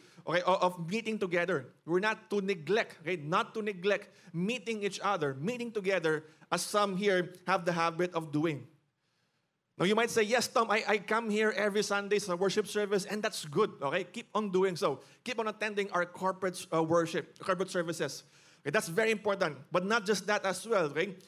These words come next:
I'm talking about meeting each other beyond the halls, beyond our worship services.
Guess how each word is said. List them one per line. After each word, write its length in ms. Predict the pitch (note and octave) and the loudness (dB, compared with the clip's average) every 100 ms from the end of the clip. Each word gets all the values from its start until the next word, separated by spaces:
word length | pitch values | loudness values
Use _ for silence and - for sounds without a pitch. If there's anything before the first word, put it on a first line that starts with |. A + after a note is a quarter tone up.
| - | -6
I'm 80 | G3 | -2
talking 200 | G3+ G#3+ | 0 2
about 260 | G#3+ G#3 G#3 | 4 2 2
meeting 500 | D#3+ F3+ B3 - G3 | -4 -2 -4 -4 -4
each 160 | F#3 F3+ | -4 -2
other 380 | G3 F#3+ E3+ C#3+ | 0 2 2 0
beyond 640 | C3 E3+ F#3+ G#3 F#3 C#3 - | -2 0 2 2 0 -4 -4
the 100 | D3+ | -4
halls, 600 | F#3+ G3+ C#3+ - - - - - | -2 0 -2 -4 -14 -16 -20 -6
beyond 320 | D3 G3+ G#3 | -2 0 0
our 140 | F#3 F3+ | 0 2
worship 400 | F3+ F#3 G3 - | 2 2 -2 -6
services. 800 | - E3 D#3+ D#3 C#3+ - - | -4 -2 0 -2 -4 -8 -14